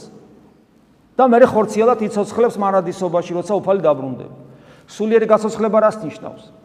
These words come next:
სულიერი სიკვდილის საპირისპიროს. სულიერი სიკვდილი რა იყო? როცა საღვთო მადლი გაშორდა ადამიანის სულს. ხორციელი სიკვდილი რა არის? როცა სული გაშორდება ხორცს.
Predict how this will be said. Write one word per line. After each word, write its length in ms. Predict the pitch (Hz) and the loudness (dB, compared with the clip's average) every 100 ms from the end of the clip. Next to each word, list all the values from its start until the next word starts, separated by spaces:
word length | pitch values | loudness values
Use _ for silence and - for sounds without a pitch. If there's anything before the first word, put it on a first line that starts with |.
| _ _ _ | _ _ _
სულიერი 540 | - - - 208 226 214 | -20 -12 -6 2 2 2
სიკვდილის 420 | 226 233 240 - | -4 -4 -4 0
საპირისპიროს. 760 | 208 202 180 160 156 135 131 - - _ - _ | 0 2 -2 -6 -10 -12 -12 -16 -20 _ -20 _
სულიერი 420 | - 196 214 233 | -8 -2 6 6
სიკვდილი 380 | 226 240 240 226 | 6 -2 -2 2
რა 120 | 226 202 | 2 2
იყო? 160 | - 170 | 0 -4
როცა 240 | 190 233 - - | 0 0 -2 -6
საღვთო 480 | - - 202 - 220 | -12 -4 -4 -2 0
მადლი 340 | 202 202 220 208 | 2 2 0 2
გაშორდა 540 | 190 185 190 175 196 180 | 2 2 0 0 4 4
ადამიანის 500 | 180 180 180 185 - | 2 -2 -4 -6 -8
სულს. 320 | 180 147 113 - - - _ _ _ _ _ _ | -8 -8 -10 -18 -20 -20 _ _ _ _ _ _
ხორციელი 440 | - 202 202 226 226 | -6 -4 -2 -2 -2
სიკვდილი 420 | 233 190 240 240 | -6 -6 -2 4
რა 120 | 233 | 4
არის? 200 | 185 139 | 4 2
როცა 240 | 170 175 214 - | -4 0 -2 -2
სული 420 | - - 254 240 | -12 -4 0 2
გაშორდება 600 | 214 214 214 196 190 180 202 | 4 4 4 0 0 0 0
ხორცს. 420 | 185 147 107 | -2 -4 -6